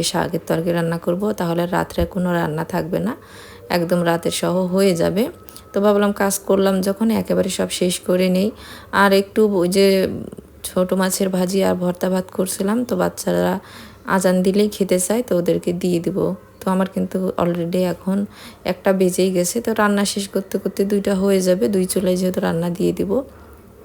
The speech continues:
তো এরপরে আবার শাওয়ার নেওয়ার আছে, আর বাজারের দিন বেশিরভাগ সময় দুপুরের নামাজ আমি ঠিকঠাক মতো পাই না, তো সেই জন্য অনেক বেশি খারাপ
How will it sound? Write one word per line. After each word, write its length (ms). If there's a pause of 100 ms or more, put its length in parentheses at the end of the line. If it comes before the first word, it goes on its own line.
(920)
তো 60 (140)
এরপরে 360
আবার 220
শাওয়ার 360
নেওয়ার 340
আছে, 240
আর 160
বাজারের 420
দিন 140
বেশিরভাগ 420 (100)
সময় 280
দুপুরের 480
নামাজ 300
আমি 200
ঠিকঠাক 320 (100)
মতো 160 (100)
পাই 180 (100)
না, 60 (580)
তো 60 (120)
সেই 220
জন্য 160 (140)
অনেক 220
বেশি 180 (100)
খারাপ 280